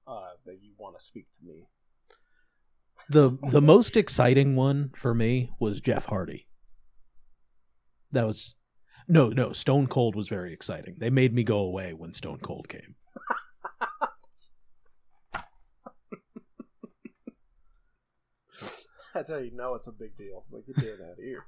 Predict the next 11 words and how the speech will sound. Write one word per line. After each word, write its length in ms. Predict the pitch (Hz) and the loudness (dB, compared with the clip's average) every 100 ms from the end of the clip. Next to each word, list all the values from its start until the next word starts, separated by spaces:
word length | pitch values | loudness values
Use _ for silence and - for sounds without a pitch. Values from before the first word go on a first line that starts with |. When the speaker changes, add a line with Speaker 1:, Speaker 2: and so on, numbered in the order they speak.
| 349 | -14
Speaker 1:
<laughs> 280 | 339 - - - - - - _ _ - | -14 -12 -14 -14 -20 -20 -20 _ _ 4
Speaker 2:
The 100 | 165 | 4
thing 240 | 262 233 | 4 4
is, 240 | 226 175 | 2 2
though, 380 | 139 117 101 98 - | 2 0 0 -6 -2
is, 220 | 139 123 | 0 0
like, 160 | 135 - _ _ _ _ _ _ _ _ _ - _ _ _ _ - | -4 -8 _ _ _ _ _ _ _ _ _ -20 _ _ _ _ -2
when 240 | 127 139 | 2 6
George 320 | 120 190 180 | 10 10 10
Lucas 400 | 143 151 139 113 | 6 6 6 -2
came 400 | - 107 76 - | -2 -4 -4 -10